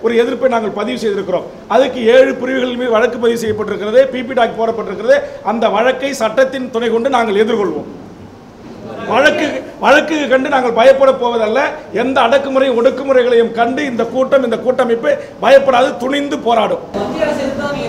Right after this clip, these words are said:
Speaker 2: போராடுறீங்க. இன்னும் கூட கர்நாடகத்தில் இதை, இந்த போராட்டம் மூலமாக வரக்கூடிய எதிர்விளைவுகள் தமிழர்களுக்கு பாதிக்கப்படுவாங்க. அதுக்கு நீங்க என்ன ஏற்பாடு பண்ணுவீங்க?
Speaker 1: நாங்கள் வந்து இங்க இருக்கிற கன்னடர்களோ, கன்னட வங்கிகளையோ, இங்க இருக்கிற கன்னட பொதுமக்களுக்கோ எந்த சிறு கீறலையும், எந்த ஆபத்தையும் விளைவிக்கின்ற போராட்டங்களை நாங்க நடத்தல.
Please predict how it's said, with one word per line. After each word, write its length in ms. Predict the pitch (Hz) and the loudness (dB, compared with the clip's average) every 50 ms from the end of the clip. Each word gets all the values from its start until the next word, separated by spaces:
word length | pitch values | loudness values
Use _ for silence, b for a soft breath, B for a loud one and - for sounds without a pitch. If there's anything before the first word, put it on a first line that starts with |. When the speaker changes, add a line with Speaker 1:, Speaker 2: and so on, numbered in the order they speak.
| 233 233 | -6 -6
Speaker 2:
போராடுறீங்க. 540 | 233 240 240 214 190 185 180 - 156 - - - - - 247 - - | -6 -6 -6 -6 -6 -6 -6 -4 -2 -2 -2 -2 -2 -4 -6 -4 -4
இன்னும் 340 | 254 - 269 277 269 262 262 | -4 -2 -2 -2 -2 -2 -2
கூட 120 | 254 285 | -2 -2
கர்நாடகத்தில் 1000 | 285 294 294 - - - - 320 330 311 311 311 294 - 285 311 - - - - 262 | -2 -2 -2 -2 -2 -2 -2 -2 -2 -2 -2 -2 -4 -4 -6 -6 -8 -8 -8 -8 -4
இதை, 180 | 254 262 254 | -4 -4 -4
இந்த 140 | 233 226 233 240 254 | -4 -6 -6 -6 -4
போராட்டம் 320 | 277 294 294 285 294 262 | -4 -4 -4 -4 -4 -6
மூலமாக 420 | 254 254 262 254 254 254 254 254 262 262 262 269 262 262 - - - 226 | -6 -6 -6 -6 -4 -4 -4 -4 -4 -4 -4 -4 -4 -6 -8 -8 -6 -4
வரக்கூடிய 380 | 233 - - 240 233 233 240 233 240 233 220 226 - - - - - - | -4 -4 -4 -6 -8 -6 -6 -4 -4 -4 -4 -6 -6 -8 -10 -10 -8 -6
எதிர்விளைவுகள் 640 | - - - - 330 - 277 269 269 254 254 254 | -6 -6 -4 -4 -4 -2 -2 0 0 -2 -2 -2
தமிழர்களுக்கு 520 | - 226 226 226 - - 262 233 220 - 214 | 0 0 0 0 -2 -4 -6 -6 -6 -6 -6
பாதிக்கப்படுவாங்க. 560 | 214 220 233 220 214 208 202 196 196 - - | -6 -6 -6 -4 -4 -4 -4 -6 -6 -6 -4
அதுக்கு 320 | - 311 - - - - | -4 -4 -4 -6 -6 -6
நீங்க 200 | 311 285 277 254 247 233 | -6 -6 -6 -8 -8 -8
என்ன 180 | 233 226 - | -8 -8 -6
ஏற்பாடு 380 | 226 226 226 226 233 220 214 208 | -6 -6 -4 -4 -4 -6 -6 -6
பண்ணுவீங்க? 360 | 196 190 185 175 170 170 170 170 - - - - - - - - | -6 -6 -8 -8 -8 -8 -8 -10 -10 -12 -12 -12 -12 -10 -8 -6
Speaker 1:
நாங்கள் 340 | 175 180 196 220 220 220 214 | -4 -4 -2 -2 -2 -2 -2
வந்து 220 | 214 220 220 247 240 196 | -2 -2 -2 -4 -4 -2
இங்க 100 | 214 220 | -2 -2
இருக்கிற 240 | 214 - 226 226 | -2 0 0 -2
கன்னடர்களோ, 580 | 226 226 196 190 208 220 214 208 196 196 202 214 220 | -2 -4 -4 -4 -4 -4 -4 -2 -2 -2 -2 -2 -4
கன்னட 300 | - 196 190 202 214 214 | -4 -4 -6 -4 -4 -4
வங்கிகளையோ, 520 | 208 190 190 202 208 196 190 190 190 208 | -4 -4 -4 -4 -4 -4 -4 -2 -2 -2
இங்க 140 | 220 208 196 | -2 -4 -4
இருக்கிற 240 | 196 196 180 208 202 | -6 -6 -6 -6 -6
கன்னட 320 | - 185 185 202 208 214 - 190 | -6 -6 -6 -6 -6 -6 -6 -4
பொதுமக்களுக்கோ 680 | 196 196 208 202 - 185 185 170 - 208 214 202 185 | -4 -4 -6 -6 -6 -4 -4 -4 -2 -2 -2 0 0
எந்த 240 | 180 190 196 202 214 - | -2 -2 -2 -4 -4 -4
சிறு 280 | - 202 196 208 190 - | -2 -4 -4 -4 -6 -6
கீறலையும், 440 | 190 202 202 196 190 196 202 190 180 | -6 -4 -4 -2 -2 -2 -2 -4 -4
எந்த 140 | 180 190 202 | -4 -4 -4
ஆபத்தையும் 480 | 185 180 196 190 196 190 190 202 202 190 | -2 -2 -2 -4 -4 -6 -6 -6 -6 -4
விளைவிக்கின்ற 400 | 180 185 190 185 185 190 185 185 | -2 0 0 -2 -2 -2 -6 -4
போராட்டங்களை 520 | 180 180 185 185 180 180 185 196 185 175 | -4 -2 -4 -4 -4 -4 -6 -6 -6 -6
நாங்க 140 | 165 151 160 | -6 -6 -4
நடத்தல. 280 | 175 190 190 180 151 | -4 -4 -4 -4 -6